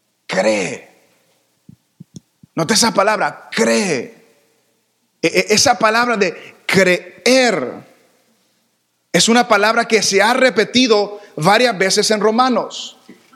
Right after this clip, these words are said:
Romanos uno dieciséis, bien conocido. "Porque no me avergüenzo del evangelio, porque es poder de Dios para salvación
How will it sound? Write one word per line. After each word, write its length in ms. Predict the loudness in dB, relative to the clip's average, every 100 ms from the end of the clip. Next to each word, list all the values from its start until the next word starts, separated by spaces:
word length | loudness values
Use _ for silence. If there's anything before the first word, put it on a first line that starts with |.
| _ -2
Romanos 560 | 0 4 2 2 -2 0
uno 400 | 2 2 2 0 -6 -14 -18 -20 _ _
dieciséis, 1000 | -4 0 0 0 0 2 0 -2 -8 -14 -16 _ _ _ _ _ _ _ _ -6
bien 300 | 0 2 2
conocido. 760 | 0 0 0 -2 -4 -8 -16 _ _ _ _ _ _ _ _
"Porque 320 | 0 2 0
no 680 | 0 0 2 0 -2 -10 -8
me 100 | 0
avergüenzo 960 | 2 2 2 2 2 2 2 0 -2 -10 -2
del 160 | 2
evangelio, 880 | 2 0 2 2 2 0 -2 -10 -4
porque 560 | 0 0 2 0 2 2
es 160 | 0
poder 540 | -4 -2 2 2 2 2
de 120 | 0
Dios 300 | 2 0 0
para 300 | 0 0 0
salvación 920 | 0 0 0 -2 0 0 0 -2 -6